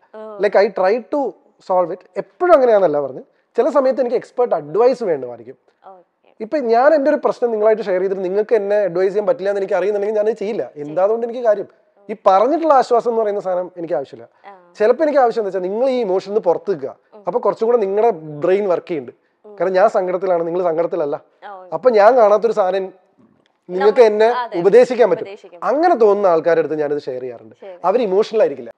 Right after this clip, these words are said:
Speaker 2: ഓഫ് ലേറ്റ് ഞാൻ മനസ്സിലാക്കിയ എൻ്റെ ഒരു വീക്ക്നെസ് എന്ന് പറയുന്നത് ഞാൻ എല്ലാവരെയും വല്ലാതെ വിശ്വസിക്കും.
Speaker 1: ഉം.
Speaker 2: അത്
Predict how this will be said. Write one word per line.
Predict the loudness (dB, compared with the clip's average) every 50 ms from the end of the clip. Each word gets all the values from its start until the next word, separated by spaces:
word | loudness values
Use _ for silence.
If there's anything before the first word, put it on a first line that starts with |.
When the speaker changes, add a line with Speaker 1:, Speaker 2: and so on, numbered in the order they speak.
| -4 0
Speaker 2:
ഓഫ് | 0 0 0 0
ലേറ്റ് | -4 -4 -4 -2 -2 -2
ഞാൻ | 0 0
മനസ്സിലാക്കിയ | 0 -4 -4 -4 -4 -4 -4 -4 -4 -6
എൻ്റെ | -6 -6
ഒരു | -6 -6
വീക്ക്നെസ് | -6 -8 -10 -10 -10 -8 -6
എന്ന് | -6
പറയുന്നത് | -4 -4 -6 -8 -8 -10 -12 -14 _ _ _ _ _ _ _ _ _ _ -12
ഞാൻ | -8 -8
എല്ലാവരെയും | -6 -4 -4 -6 -6 -8
വല്ലാതെ | -8 -8 -8 -6 -4 -4 -4 -4
വിശ്വസിക്കും. | -6 -10 -12 -16 -18 -20 -20 -20 _ _ _ _ _ _ _ _ _ _ _ _ _ _ _ _ _ _ _ _ _ _ _
Speaker 1:
ഉം. | -20 -20 -20 _ _ _ _ _ -8 -6
Speaker 2:
അത് | -4 0 0 0 2 0 0 -4